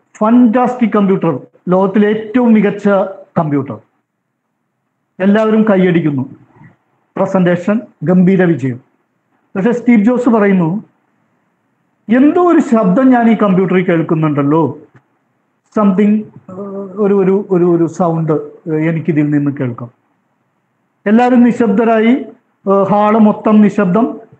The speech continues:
computer മാത്രം work ചെയ്യുന്നു, പക്ഷെ എല്ലാം നിശബ്ദം, ഒരു ശബ്ദവും ഇല്ല. എഞ്ചിനീയർമാർ പറഞ്ഞു, അവിടെ കൂടിയിരിക്കുന്ന ആളുകൾ പറഞ്ഞു, "No sound, computer perfectly okay ആണ്." സ്റ്റീവ് ജോബ്സ് പറഞ്ഞു, "അല്ല,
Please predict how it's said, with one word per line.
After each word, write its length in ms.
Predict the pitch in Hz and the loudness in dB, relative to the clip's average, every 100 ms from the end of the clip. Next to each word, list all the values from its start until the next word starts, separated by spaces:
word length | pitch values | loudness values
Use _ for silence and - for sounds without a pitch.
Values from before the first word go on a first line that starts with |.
| 208 | -2
computer 400 | 202 202 220 220 | 2 2 2 4
മാത്രം 420 | 208 202 220 214 | 4 2 2 2
work 220 | 214 196 | 2 0
ചെയ്യുന്നു, 220 | 208 208 | 2 2
പക്ഷെ 240 | 214 208 240 247 247 - _ _ _ 233 | 0 0 -2 -2 -6 -20 _ _ _ 2
എല്ലാം 480 | 240 269 294 302 294 | 4 4 4 4 4
നിശബ്ദം, 500 | - 262 196 151 110 - _ _ _ | 2 0 0 -2 -6 -14 _ _ _
ഒരു 140 | 208 262 | 0 2
ശബ്ദവും 460 | - 254 202 254 | 2 2 4 4
ഇല്ല. 300 | 233 175 131 - | 2 2 -2 -4
എഞ്ചിനീയർമാർ 600 | 196 202 226 233 233 240 | 0 2 4 2 2 2
പറഞ്ഞു, 300 | 233 226 233 | 2 2 2
അവിടെ 140 | 233 208 | 2 2
കൂടിയിരിക്കുന്ന 500 | 233 208 220 214 220 | 2 2 2 2 2
ആളുകൾ 240 | 220 220 | 0 -2
പറഞ്ഞു, 280 | 226 233 294 - - _ _ - | -2 -4 -6 -10 -20 _ _ -2
"No 140 | 220 | 0
sound, 560 | 302 - 269 233 165 - - 196 | 0 0 0 0 0 -4 -6 -2
computer 380 | 196 233 226 226 | 2 2 0 -2
perfectly 640 | - 240 - 254 247 214 180 | -2 -2 0 0 2 2 0
okay 260 | - 160 | -2 -4
ആണ്." 280 | 143 135 143 - _ 120 107 _ _ _ _ _ _ _ _ _ _ _ _ _ _ | -4 -6 -8 -12 _ -20 -20 _ _ _ _ _ _ _ _ _ _ _ _ _ _
സ്റ്റീവ് 200 | 240 214 | 0 2
ജോബ്സ് 220 | 254 254 | 2 0
പറഞ്ഞു, 180 | 233 226 | 2 2
"അല്ല, 420 | 220 202 139 | 2 0 -2